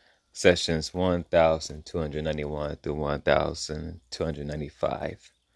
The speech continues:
For this week of October seventeenth to October twenty-first, two thousand and twenty-two. I mean, yeah, the October, yeah, October seventeenth to October twenty-first. Anyways,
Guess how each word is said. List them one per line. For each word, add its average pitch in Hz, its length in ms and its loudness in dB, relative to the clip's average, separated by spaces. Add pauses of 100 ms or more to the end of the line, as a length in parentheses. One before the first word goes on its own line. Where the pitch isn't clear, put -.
(400)
For 80 60 0
this 78 140 0
week 80 160 0
of 69 100 2
October 73 420 2
seventeenth 76 920 -4
to 67 100 -4
October 73 300 -6
twenty-first, 71 540 -4
two - 80 -4
thousand 65 360 -2
and 67 100 -8
twenty-two. - 640 -10 (1400)
I 98 60 6
mean, 78 280 4 (240)
yeah, 87 160 6
the 71 140 -4
October, 76 400 -4
yeah, 90 160 0
October 123 280 -6
seventeenth 131 400 -4
to 127 80 -2
October 117 340 -2 (600)
twenty-first. 87 480 -10 (320)
Anyways, 101 680 6